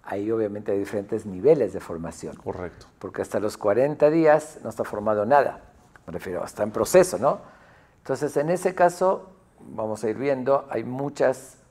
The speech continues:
Speaker 1: eh, según muchas opiniones, se permite cuando se sabe o que le puede provocar una enfermedad a su mamá, aunque no sea riesgo de vida. Por riesgo de
Speaker 2: Ok.
Speaker 1: vida dijimos que en todos los casos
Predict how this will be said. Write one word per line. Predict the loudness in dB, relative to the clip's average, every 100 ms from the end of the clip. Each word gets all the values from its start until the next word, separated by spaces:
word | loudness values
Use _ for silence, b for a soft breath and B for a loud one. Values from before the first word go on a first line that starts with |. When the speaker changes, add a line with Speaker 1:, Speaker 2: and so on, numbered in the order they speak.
| _ _ -14
Speaker 1:
eh, | -10 -8 -8 -10 -14 _ _
según | -14 -12 -10 -10
muchas | -10 -8 -8
opiniones, | -8 -8 -4 -2 -2 -4 -8 b b b b b
se | -10 -8
permite | -4 -4 -4 -8 -4 0 2 2 2
cuando | 0 0 -2 -2 0 -2 -6 B B B _
se | -20 -10 -8
sabe | -4 -2 0 0 -2 -6 -8
o | -6
que | -4
le | -4
puede | -4
provocar | -4 -6 -6
una | -6
enfermedad | -8 -6 -2 -2
a |
su | -4 -6
mamá, | -6 -2 -2 -2 -6 -16
aunque | -16 -8 -2
no | 0
sea | 4 6 4 2 -14 -4
riesgo | 0 2 2
de | 2
vida. | 2 0
Por | -2 2
riesgo | 2 4
de | 4
Speaker 2:
Ok. | 8
Speaker 1:
vida | 6
dijimos | 6 2 0 0
que |
en | -2
todos | 4 6 8
los | 4 2
casos | 2 2 0 -2